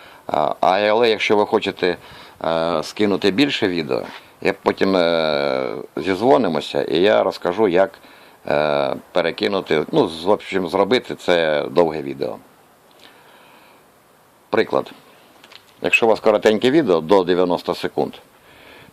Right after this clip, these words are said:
перше, що ви робите, це отаку табличку. Щоб було у вас номер телефона, зразу ви показуєте номер телефону і локацію. Це збереже ваші нерви. Повірте моєму досвіду. Потім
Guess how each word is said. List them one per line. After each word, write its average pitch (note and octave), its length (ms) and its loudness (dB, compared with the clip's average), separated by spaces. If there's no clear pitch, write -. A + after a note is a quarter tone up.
перше, C3+ 280 6
що - 180 0
ви A#2 100 6
робите, F#2 340 2
це A2 280 2
отаку F#2+ 300 -2
табличку. F2+ 520 0
Щоб F#2 220 -6
було G#2+ 240 6
у G2 40 6
вас F#2 200 2
номер F#2+ 260 4
телефона, G2 600 2
зразу E2 400 2
ви F2 80 -8
показуєте F#2+ 500 0
номер F2+ 240 0
телефону G#2 500 2
і A#2+ 280 2
локацію. - 540 0
Це C3 220 4
збереже F#2 420 2
ваші G2 300 0
нерви. C#2 320 -2
Повірте F2+ 380 0
моєму F2+ 280 2
досвіду. B1 480 -4
Потім C3+ 420 6